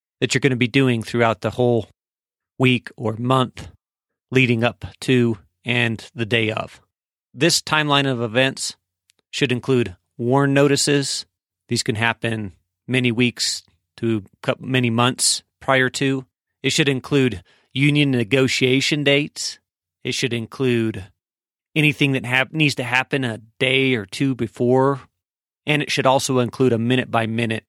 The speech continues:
timeline the day of. When we laid off at Baby Shark Company in early twenty twenty, we had to lay off at, really it was five, five different locations, but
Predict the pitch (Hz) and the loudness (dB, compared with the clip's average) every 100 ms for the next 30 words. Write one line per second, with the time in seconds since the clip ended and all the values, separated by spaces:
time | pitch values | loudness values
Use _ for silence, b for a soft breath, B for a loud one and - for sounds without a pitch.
0 | _ _ _ - 117 113 110 107 104 92 | _ _ _ -4 -2 -2 -2 -4 -6 -10
1 | _ _ _ _ 117 120 110 101 80 - | _ _ _ _ -4 -2 -2 -4 -8 -14
2 | - _ _ _ _ _ _ 131 139 156 | -20 _ _ _ _ _ _ -4 0 2
3 | 160 156 139 135 - 113 - 139 120 - | 4 4 4 4 0 -8 -2 -2 0 0
4 | 127 123 117 107 110 110 98 _ _ _ | 0 0 -6 -10 -10 -14 -16 _ _ _
5 | _ _ _ _ _ 120 117 120 120 107 | _ _ _ _ _ -8 -6 -6 -6 -6
6 | - 117 110 - 113 107 90 _ _ _ | -6 -8 -8 -8 -6 -6 -10 _ _ _
7 | _ 131 131 127 131 131 123 123 - 107 | _ 0 0 0 2 4 4 2 -2 -6
8 | - _ _ - _ - 165 147 117 107 | -8 _ _ -20 _ -6 -2 0 0 -2
9 | - 113 113 104 113 _ - 135 113 - | 0 0 0 -4 -12 _ 0 2 0 -6
10 | - 107 113 110 - 107 98 - _ _ | -6 -6 -4 -4 -4 -8 -10 -16 _ _
11 | _ 117 113 | _ -2 -2